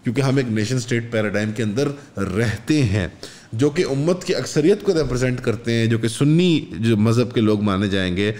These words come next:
जिस तरह के पाकिस्तान एक कह सकते हैं डिनोमिनेशनली सुन्नी कंट्री है, या सऊदी अरेबिया है, या यूएई है, उनके रिस्पॉन्सेज बहुत कमज़ोर नज़र आ रहे हैं आपको बनिस्बत ईरान के। तो ये definitely उनकी जियोपॉलिटिक्स में भी फिट आता है और उनके नेशनल इंटरेस्ट के लिए भी बहुत बेहतर है मेरे ख्याल में।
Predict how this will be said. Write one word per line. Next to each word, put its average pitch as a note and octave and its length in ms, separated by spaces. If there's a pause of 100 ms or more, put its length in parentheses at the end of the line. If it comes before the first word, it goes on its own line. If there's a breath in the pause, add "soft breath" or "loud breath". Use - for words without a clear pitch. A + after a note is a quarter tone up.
(240 loud breath)
जिस A2 120
तरह A2 120
के A2+ 120
पाकिस्तान A#2 680
एक A#2+ 180 (420)
कह B2 100
सकते A#2 280
हैं A#2+ 80
डिनोमिनेशनली A2 640
सुन्नी A2+ 320
कंट्री G#2+ 440
है, F#2+ 120 (440 loud breath)
या A2+ 40
सऊदी A2 240
अरेबिया A#2 440
है, G#2 220 (280 loud breath)
या G#2 60
यूएई A#2+ 480
है, A2+ 220 (240 loud breath)
उनके G3 300
रिस्पॉन्सेज D3 540
बहुत A#2+ 320
कमज़ोर A2 380
नज़र G2+ 220
आ F2 160
रहे F#2+ 100
हैं F#2+ 80
आपको F#2 260
बनिस्बत G2 480
ईरान F#2 300
के। C#3 200
तो - 380
ये C#3 160
definitely C3+ 500
उनकी C3 260
जियोपॉलिटिक्स A#2 720
में D#3 80
भी D#3+ 80
फिट D3 240
आता C#3 220
है D3 80
और C#3 100
उनके C3 180
नेशनल G#2 400
इंटरेस्ट A#2 380
के B2+ 80
लिए A2 140
भी D3+ 120
बहुत A#2+ 220
बेहतर G2+ 460
है E2+ 60
मेरे E2 180
ख्याल D#2+ 260
में। D2+ 200